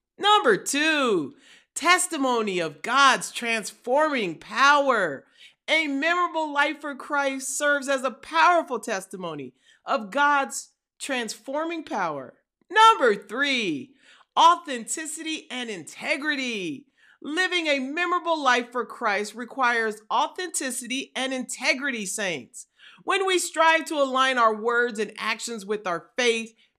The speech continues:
people recognize the genuineness of our commitment to Christ. Number four, opportunities for sharing the gospel. Good news, saints. A memorable life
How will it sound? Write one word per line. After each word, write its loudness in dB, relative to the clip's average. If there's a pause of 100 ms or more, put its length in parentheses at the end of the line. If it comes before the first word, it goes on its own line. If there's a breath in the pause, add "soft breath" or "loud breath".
(120)
people 4
recognize 0
the 0
genuineness -2 (300 soft breath)
of 2
our 4
commitment -4
to -2
Christ. -4 (300)
Number 6
four, 6 (100)
opportunities 4
for -2
sharing -2
the -2
gospel. 2 (380)
Good -4
news, -2
saints. -4 (420 soft breath)
A -4
memorable 0
life 0